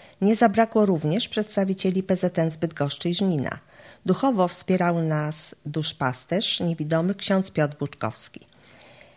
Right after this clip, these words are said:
I na dole załączone zdjęcie. Ksiądz Piotr Buczkowski, trzymający w ręku mikrofon, zwraca się w stronę stojących twarzą do niego dwóch pań.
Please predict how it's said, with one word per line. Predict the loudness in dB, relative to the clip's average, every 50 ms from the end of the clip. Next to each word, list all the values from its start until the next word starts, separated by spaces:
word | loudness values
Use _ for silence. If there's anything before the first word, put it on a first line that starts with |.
| -20 _ _ _ -2
I | 2
na | 2 4 4
dole | 4 4 2 2 2
załączone | 2 0 0 0 0 0 -2 -2 -2 -2 -2 -4
zdjęcie. | -4 -6 -6 -4 -4 -4 -4 -2 -2 -2 -2
Ksiądz | -2 -2 -2 -2 -2 -2 -4 -4
Piotr | -4 -4 -4 -4 -4 -6
Buczkowski, | -8 -8 -8 -6 -6 -6 -4 -4 -6 -6 -4 -2
trzymający | 0 2 2 2 0 0 -2 -2 -2 -2 -4 -4 -6 -6 -6
w | -6
ręku | -6 -6 -6 -6 -6 -6 -6
mikrofon, | -4 -4 -4 -6 -6 -6 -6 -6 -6 -6 -4 -4 -2 -2
zwraca | -2 -4 -2 -2 -4 -2 -4 -4 -4
się | -4 -4 -4 -4
w | -4
stronę | -6 -6 -6 -4 -4 -2 -2 -2 -2 -4
stojących | -4 -6 -6 -4 -4 -4 -4 -4 -6 -8 -10 -10
twarzą | -10 -8 -6 -6 -4 -4 -4 -4
do | -4 -4 -4
niego | -4 -4 -6 -6 -6 -6
dwóch | -6 -8 -10 -8 -8
pań. | -4 -2 -2 -2 -2